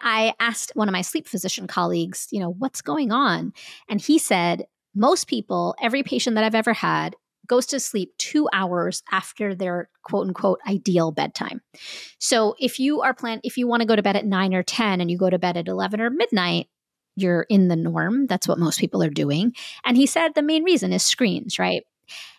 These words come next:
And so doing a lot of these things can help you with screens 'cause that blue light, it keeps you awake at night. Plus, we all have this thing called revenge bedtime procrastination, especially if you're a working parent. It's like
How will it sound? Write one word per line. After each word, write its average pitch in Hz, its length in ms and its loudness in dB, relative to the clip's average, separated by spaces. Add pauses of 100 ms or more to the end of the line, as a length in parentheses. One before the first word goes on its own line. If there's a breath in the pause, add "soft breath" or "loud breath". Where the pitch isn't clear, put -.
And 240 180 4
so 254 240 4
doing 285 340 2
a 262 40 2
lot 240 160 2
of 226 80 0
these 220 220 -4
things 196 480 0
can 226 140 -2
help - 320 -2
you 180 260 2
with 175 160 -2
screens 180 800 -4
'cause 359 220 0
that 311 220 0 (260)
blue 349 240 2
light, 180 460 2
it - 80 -10
keeps - 280 -2
you 254 80 0
awake 196 280 -4
at 214 100 -4
night. 202 260 -6
Plus, 359 580 2
we 247 120 4
all 247 160 6
have 214 360 0
this - 180 -2
thing 196 220 -2
called 185 520 -2
revenge 185 420 -2
bedtime 214 380 0
procrastination, 226 760 -4
especially - 720 -6
if 220 120 -8
you're - 280 -6 (100)
a 240 80 0
working 208 400 -2
parent. 214 440 0 (300 loud breath)
It's - 200 -2
like 233 260 -2